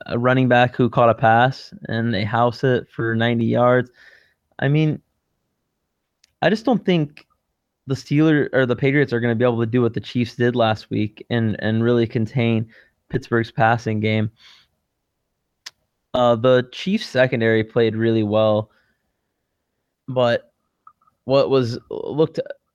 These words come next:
really was amazing to me was how, how well the Steelers played up front. I mean, they just killed the Chiefs, and, you know, the Chiefs haven't had a great run defense all year,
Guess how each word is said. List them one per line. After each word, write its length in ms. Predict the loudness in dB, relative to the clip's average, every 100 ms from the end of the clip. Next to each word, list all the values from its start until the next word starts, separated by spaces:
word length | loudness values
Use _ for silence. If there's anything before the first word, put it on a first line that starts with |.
| _ _ _ -20 -20
really 320 | -4 0 2
was 160 | 2 2
amazing 420 | 0 2 0 0
to 60 | 0
me 140 | 0
was 160 | 0 -2
how, 380 | 0 2 2 0
how 220 | 0 0
well 280 | 2 2 2
the 100 | -2
Steelers 600 | -6 -4 0 0 0 -4 _ _ _ _ _ _ _ -4
played 260 | 0 2
up 200 | 2 -2
front. 400 | -2 -2 0 -2 -4
I 120 | -4
mean, 220 | -2 -2
they 140 | -2 -2
just 320 | -4 -6 -10
killed 300 | -2 -2 -2
the 80 | -6
Chiefs, 420 | -6 -6 -6 -4
and, 360 | -4 -2 -4 -6 _ _ _ _ _ _ _ _ _ _ _ _
you 180 | -6 -2
know, 200 | 2 2
the 120 | 0
Chiefs 300 | -4 -2 -2
haven't 240 | 2 2 4
had 100 | 2
a 60 |
great 280 | 2 2 2
run 240 | 2 0 0
defense 400 | -2 -2 -4 -2
all 200 | -2 0
year, 420 | 0 0 -2